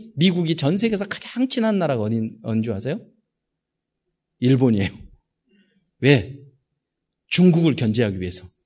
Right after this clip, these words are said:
그러면 우리 한국은 꽂아 놓은 보리자루. 우리나라는 너무 좁아서요. 사드 배치할 땅도 없어.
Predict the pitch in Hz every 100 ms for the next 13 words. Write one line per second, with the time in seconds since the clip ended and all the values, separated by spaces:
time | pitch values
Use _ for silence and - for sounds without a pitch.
0 | _ _ _ _ _ - 180 190 156 101
1 | - 147 156 185 156 117 95 - - _
2 | - _ _ _ _ _ - 190 180 160
3 | 139 131 131 117 113 101 85 78 _ _
4 | _ _ _ _ _ _ _ _ _ _
5 | - 160 220 196 190 190 190 233 320 -
6 | 165 160 139 131 123 - 226 247 185 185
7 | 185 147 - - - 214 180 104 -